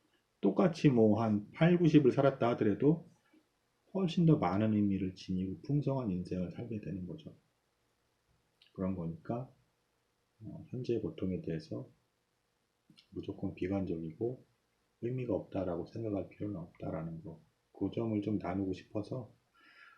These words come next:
어, 오늘 영상을 올리게 됐습니다. 저 역시도 완전히 고통이 <laughs> 없는 그런 순간은 없었어요. 그러니까 다 비슷한 거니까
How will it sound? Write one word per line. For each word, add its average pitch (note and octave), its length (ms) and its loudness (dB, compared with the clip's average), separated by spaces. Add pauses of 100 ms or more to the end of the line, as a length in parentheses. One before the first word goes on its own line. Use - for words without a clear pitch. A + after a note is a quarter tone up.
(280)
어, F#2+ 240 -10
오늘 G2+ 240 -2
영상을 F#2+ 360 -4
올리게 F#2+ 260 -2
됐습니다. - 480 -10
저 - 140 -2
역시도 C3+ 600 2 (960)
완전히 G#2+ 400 -6
고통이 G#2 360 -4
<laughs> - 320 -6
없는 G#2 320 -4
그런 G2 300 -4
순간은 B2+ 380 -4
없었어요. G2+ 520 -8 (360)
그러니까 A2 520 -10 (480)
다 G#2 180 -8
비슷한 - 400 -8
거니까 A2 480 -4